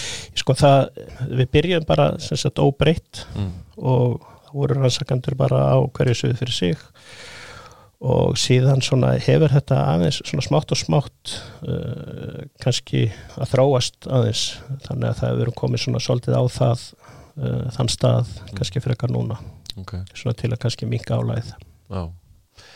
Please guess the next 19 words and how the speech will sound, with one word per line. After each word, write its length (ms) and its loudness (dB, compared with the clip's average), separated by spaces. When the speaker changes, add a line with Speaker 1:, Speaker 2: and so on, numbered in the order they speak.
Speaker 2:
Hvernig 260 0
er 60 0
það 160 -2
til 160 -4
dæmis, 280 -2
sko, 380 -2
þegar 400 0
að, 280 -2
að 160 -4
því 120 -4
að 200 2
þegar 300 0
að 340 -2
atvik 400 -4
eða 220 0
slys 340 -2
verða, 360 -2
þá, 140 -2
eh, 100 -6